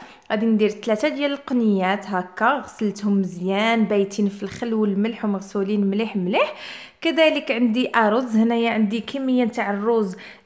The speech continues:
درت انا زلافه تاع الروز اللي مسلوقه نص طيبه، يعني طايب نص طيبه في الماء والملح وصفيته.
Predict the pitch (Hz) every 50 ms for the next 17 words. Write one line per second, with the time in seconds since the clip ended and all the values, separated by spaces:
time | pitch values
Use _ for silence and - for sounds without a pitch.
0 | - - 190 185 180 226 233 - 240 226 220 214 202 190 196 240 285 285 - 269
1 | 240 220 - 202 175 180 180 185 190 208 294 359 359 - - - - - - 233
2 | 233 247 240 226 - - 240 233 233 226 - - 233 214 214 220 - 214 233 285
3 | 330 339 - - - - 247 208 190 170 202 208 254 - - - - 214 185 190
4 | 202 196 196 214 214 202 196 190 185 220 269 285 - - - - 240 208 190 196
5 | 202 196 202 - 226 220 208 202 202 196 - 196 202 202 196 196 233 349 466 -
6 | - - 208 - - - - - - - 190 180 180 - 330